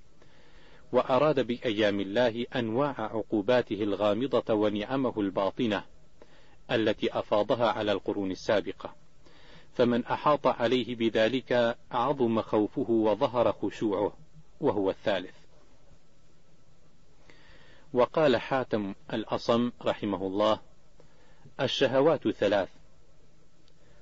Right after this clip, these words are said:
شهوة الأكل، وشهوة الكلام، وشهوة النظر، فاحفظ الأكل بالصدقة، واللسان بالصدق،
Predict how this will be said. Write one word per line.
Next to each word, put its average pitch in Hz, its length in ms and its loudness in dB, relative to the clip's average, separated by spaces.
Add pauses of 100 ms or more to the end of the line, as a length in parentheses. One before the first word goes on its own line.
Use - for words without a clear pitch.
شهوة 110 520 4
الأكل، 123 580 -2 (400)
وشهوة 113 640 0
الكلام، 110 640 2 (160)
وشهوة 113 540 0
النظر، 101 400 0 (1120)
فاحفظ - 440 2
الأكل 117 480 2
بالصدقة، 107 680 0 (1160)
واللسان 110 640 2
بالصدق، - 640 -4